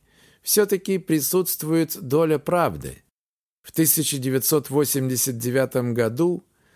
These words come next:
Советский Союз осуществил проект под названием «Кольская сверхглубокая скважина», в ходе которого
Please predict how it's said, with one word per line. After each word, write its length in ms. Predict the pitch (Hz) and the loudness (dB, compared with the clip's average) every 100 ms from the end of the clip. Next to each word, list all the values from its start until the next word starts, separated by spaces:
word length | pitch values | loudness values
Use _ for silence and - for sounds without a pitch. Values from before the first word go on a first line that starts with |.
| _ | _
Советский 680 | - - 127 196 - - 156 | -6 0 2 2 2 0 0
Союз 760 | - 135 127 175 185 - - - | 2 2 2 0 0 -2 -2 -2
осуществил 880 | 127 - 123 - 120 - 135 180 | 0 0 -2 -2 -2 -2 0 2
проект 600 | 151 131 127 160 170 - | 0 -2 0 2 0 -4
под 160 | - 127 | -8 -4
названием 840 | 131 123 110 131 156 147 147 135 - _ _ _ | -2 -2 -2 -2 0 0 -2 -4 -10 _ _ _
«Кольская 720 | - 170 170 - - 160 160 160 | 2 2 2 0 2 2 2 2
сверхглубокая 1300 | - 135 147 127 110 127 123 131 113 147 147 139 131 | 0 2 2 0 -4 -4 2 2 2 0 2 0 0
скважина», 880 | - - 156 160 85 78 69 60 - _ _ _ _ _ | -2 -2 0 0 -2 -6 -8 -10 -16 _ _ _ _ _
в 80 | - | -8
ходе 320 | - 170 160 | -2 0 0
которого 720 | 151 143 - 185 123 73 64 | 0 0 2 2 2 -2 -8